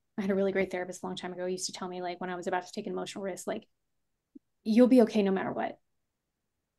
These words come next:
Like, and, and, and also helping me check my motives, like, what am I doing this for? And,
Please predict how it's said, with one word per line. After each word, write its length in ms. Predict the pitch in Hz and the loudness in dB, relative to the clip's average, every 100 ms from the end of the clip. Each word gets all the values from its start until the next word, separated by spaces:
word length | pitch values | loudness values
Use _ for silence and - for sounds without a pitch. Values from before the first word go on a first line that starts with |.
| _ - _ _ | _ -20 _ _
Like, 200 | 226 208 | 2 2
and, 140 | 214 208 | 2 2
and, 280 | 208 208 208 | 2 2 4
and 140 | 220 254 | 4 8
also 280 | 320 330 | 6 6
helping 300 | 320 285 311 | 4 4 6
me 80 | 285 | 6
check 240 | 240 226 220 | 6 2 0
my 80 | |
motives, 540 | 190 190 196 185 202 - | -2 0 0 0 -4 -4
like, 140 | 175 | -4
what 160 | - 220 | 0 2
am 60 | 226 | 4
I 40 | |
doing 200 | 214 202 | 2 0
this 160 | 190 190 | -4 -4
for? 300 | - 185 190 | -2 0 0
And, 280 | 196 196 | -2 -4